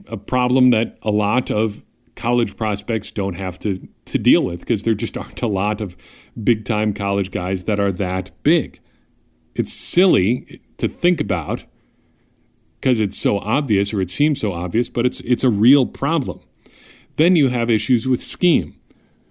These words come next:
It's a lot, again, like quarterbacks. The N F L game is so different schematically from what most players get the opportunity to play in college. This is not a reflection or an,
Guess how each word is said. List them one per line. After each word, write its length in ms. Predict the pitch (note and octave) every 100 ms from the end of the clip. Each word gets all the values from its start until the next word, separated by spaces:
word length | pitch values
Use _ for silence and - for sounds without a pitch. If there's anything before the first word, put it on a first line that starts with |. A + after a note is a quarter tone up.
| _ _
It's 280 | C3+ C3 -
a 100 | B2
lot, 380 | A#2 A#2 A#2 C3+
again, 300 | A2+ B2 D3+
like 260 | A2 G#2 G2+
quarterbacks. 640 | - D#3+ A2 F#2 F#2 -
The 160 | A#2 A2+
N 100 | B2+
F 160 | C3+
L 140 | C#3+ A#2+
game 380 | A#2 A2+ A#2
is 180 | G#2 -
so 160 | - B2+
different 380 | A#2 A#2+ A2+ G#2
schematically 1080 | - A2 G2 G#2+ D3 D#3+ - F#2+ F#2 G#2 - _
from 160 | - A2+
what 180 | A#2+ G#2+
most 400 | G#2 A#2 A2+ -
players 420 | A2 G#2 G#2 F#2+
get 360 | F#2+ G#2+ G2+ -
the 120 | G#2+
opportunity 720 | F2+ F#2+ G2 - F#2+ F#2+ F#2
to 80 | F2
play 380 | - F#2 F2 -
in 120 | F#2+
college. 420 | G#2+ G2+ D#2+ - - - -
This 220 | D3+ -
is 160 | D3+
not 260 | D#3 C3 B2+
a 40 | A2+
reflection 640 | G#2+ G#2 B2 A#2 - G2+
or 300 | G2+ G#2 G2+
an, 420 | G2+ G#2 G2+ G2+